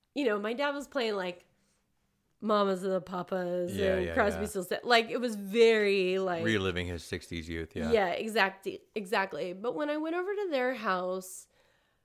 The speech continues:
Speaker 1: there was something just, like, very elevated about the music and the
Speaker 2: Hmm.
Speaker 1: decor and just the food that they served, and everything was just, like, such a thing where I would go there and I would say to myself, "I want this. Like, I want,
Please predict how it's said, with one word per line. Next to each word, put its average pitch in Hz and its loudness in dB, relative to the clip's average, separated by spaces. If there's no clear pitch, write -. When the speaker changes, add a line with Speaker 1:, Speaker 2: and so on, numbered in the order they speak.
Speaker 1:
there 247 -4
was 233 -6
something 294 -2
just, 285 -10
like, 208 -8
very 226 -4
elevated 190 -2
about 160 -6
the 254 -2
music 247 -4
and 220 -6
the 262 -4
Speaker 2:
Hmm. 226 -8
Speaker 1:
decor 208 0
and 220 -2
just 226 -14
the 214 -8
food 294 -6
that 302 -10
they 294 -4
served, 233 0
and 185 -2
everything 302 -4
was 311 -6
just, - -12
like, 208 -6
such - -4
a 359 -2
thing 254 -2
where 226 -2
I 208 -10
would 202 -12
go 247 0
there 247 2
and 202 -4
I 196 -4
would 190 -4
say 233 -2
to 233 -4
myself, 208 -6
"I - -20
want 208 -10
this. 151 -12
Like, 170 -10
I 175 -8
want, 175 -10